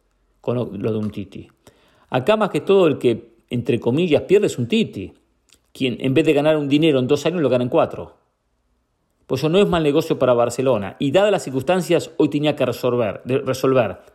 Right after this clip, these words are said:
para fichar al jugador del City. Tenía que hacerlo,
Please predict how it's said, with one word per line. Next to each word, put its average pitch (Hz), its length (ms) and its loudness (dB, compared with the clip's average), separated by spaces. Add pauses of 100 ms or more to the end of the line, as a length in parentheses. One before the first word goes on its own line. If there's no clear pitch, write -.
(280)
para 120 160 0
fichar 143 500 0
al 131 100 0
jugador 123 280 2
del 131 160 -2
City. - 420 -10 (920)
Tenía 139 200 -4
que 135 60 -4
hacerlo, - 400 -8